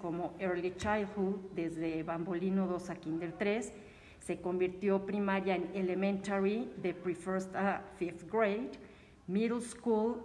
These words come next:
de sixth grade a eighth grade, y High School,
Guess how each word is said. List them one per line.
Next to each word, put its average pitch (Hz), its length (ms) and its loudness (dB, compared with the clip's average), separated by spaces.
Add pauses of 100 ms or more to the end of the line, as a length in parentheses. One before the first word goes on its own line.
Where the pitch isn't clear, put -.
(140)
de 185 100 2
sixth - 580 -4
grade 196 460 4
a 190 140 -4 (160)
eighth 190 360 2
grade, 190 360 2 (400)
y 175 100 -2
High 214 360 0
School, 214 500 0